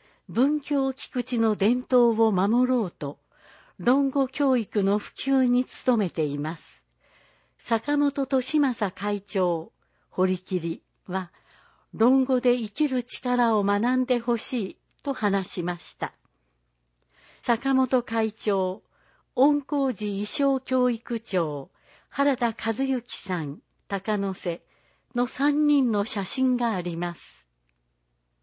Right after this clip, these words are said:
七月二十三、二十四日、県立菊池少年自然の家、サマーキャンプで自然を満喫。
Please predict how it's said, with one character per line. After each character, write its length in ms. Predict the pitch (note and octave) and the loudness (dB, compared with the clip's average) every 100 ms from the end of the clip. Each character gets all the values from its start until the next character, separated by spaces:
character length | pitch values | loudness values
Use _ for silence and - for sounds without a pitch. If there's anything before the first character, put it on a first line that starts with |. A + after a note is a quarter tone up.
| _ _ _ _ | _ _ _ _
七 260 | - - C4 | -16 -8 -6
月 500 | B3 A#3+ - G3 - - | -4 -4 -2 -4 -4 -2
二 200 | A3+ D4 | 2 2
十 240 | B3 G3 | 2 -2
三、 400 | F3+ - A3 G#3 - - | -2 0 0 0 -4 0
二 180 | C4+ | 2
十 320 | C#4+ C#4 F#3+ D3+ | 2 2 2 0
四 200 | E3+ - _ | -2 -4 _
日、 200 | D#3+ D3+ _ _ _ _ _ _ | -10 -10 _ _ _ _ _ _
県 280 | B3 C4+ C4 | 2 4 4
立 300 | C4 - A#3+ | 0 -2 -6
菊 280 | - - D4+ | -6 -6 -4
池 180 | - C#4+ | -2 -4
少 340 | - C4+ C4 | 0 2 4
年 240 | A#3+ A#3 | 2 0
自 240 | A3+ - G3 | -2 -2 -2
然 340 | A3+ G#3+ G3+ | 0 2 2
の 180 | G3 F#3 | 0 -2
家、 360 | D3+ D3+ D#3 - _ _ _ _ _ _ _ | -4 -6 -6 -10 _ _ _ _ _ _ _
サ 220 | - B3 B3 | -2 2 4
マ 220 | D#4 D4+ | 4 2
ー 60 | |
キ 140 | - D4 | 0 2
ャ 80 | C4 | 2
ン 60 | |
プ 180 | A3+ F#3+ | 2 -2
で 120 | F3+ | 0
自 260 | F3+ - G3 | -2 -2 0
然 360 | B3 C4+ B3+ | 4 4 4
を 160 | B3 A#3 | 4 4
満 300 | F3 F#3+ F3+ | 4 2 0
喫。 500 | - - - D#3+ - | -6 -16 -8 -6 -6